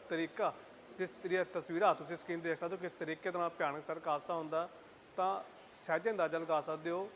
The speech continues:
ਇਹ ਬੁਲਟ ਦੀਆਂ ਤਸਵੀਰਾਂ ਦੇਖ ਕੇ ਕਿ ਮ-, ਕਾਰ ਦੀ ਸਪੀਡ ਕਿੰਨੀ ਤੇਜ਼ ਹੋਵੇਗੀ, ਜਿਸ ਤਰੀਕੇ ਦੇ ਨਾਲ ਟੱਕਰ ਹੁੰਦਿਆਂ ਹੋਏ ਬੁਲਟ ਦੇ ਪਰਖੱਚੇ ਉੱਡ ਗਏ ਨੇ।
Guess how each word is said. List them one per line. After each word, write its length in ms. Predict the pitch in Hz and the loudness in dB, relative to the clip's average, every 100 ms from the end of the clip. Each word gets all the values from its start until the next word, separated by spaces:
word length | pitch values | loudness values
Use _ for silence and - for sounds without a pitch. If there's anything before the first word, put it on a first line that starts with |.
| - 170 | -4 0
ਇਹ 120 | 180 | 0
ਬੁਲਟ 380 | 135 165 208 190 | 0 2 2 4
ਦੀਆਂ 160 | 185 | 0
ਤਸਵੀਰਾਂ 400 | - - 156 160 | 0 -4 0 2
ਦੇਖ 200 | 151 151 | 2 0
ਕੇ 100 | 165 | -2
ਕਿ 320 | 156 196 208 202 - - - - - - - - | -2 0 0 -4 -12 -20 -20 -20 -20 -20 -18 -12
ਮ-, 320 | 160 170 170 165 | -8 2 2 4
ਕਾਰ 240 | 170 156 170 | 4 6 6
ਦੀ 160 | 175 | 2
ਸਪੀਡ 480 | 147 - - 170 170 170 | -4 -8 -6 -2 -2 -2
ਕਿੰਨੀ 400 | 170 165 185 196 190 - - - | -4 0 0 -2 -10 -18 -20 -2
ਤੇਜ਼ 240 | 165 175 - | 0 2 0
ਹੋਵੇਗੀ, 360 | 156 175 175 180 | 0 0 -2 -2
ਜਿਸ 220 | 170 165 | -4 -6
ਤਰੀਕੇ 520 | - 160 151 - 190 | -4 -4 -4 -2 -2
ਦੇ 120 | 165 | 2
ਨਾਲ 280 | 156 156 170 170 | 4 6 4 0
ਟੱਕਰ 260 | 165 - 151 156 | -4 -6 -6 -8
ਹੁੰਦਿਆਂ 240 | 147 170 | 0 2
ਹੋਏ 80 | 156 143 | 2 0
ਬੁਲਟ 220 | 156 165 | 0 2
ਦੇ 180 | 151 156 | 2 -2
ਪਰਖੱਚੇ 500 | - 160 160 - 202 | -2 -4 -4 0 0
ਉੱਡ 140 | 160 | 0
ਗਏ 140 | 147 | 0
ਨੇ। 140 | 165 | 0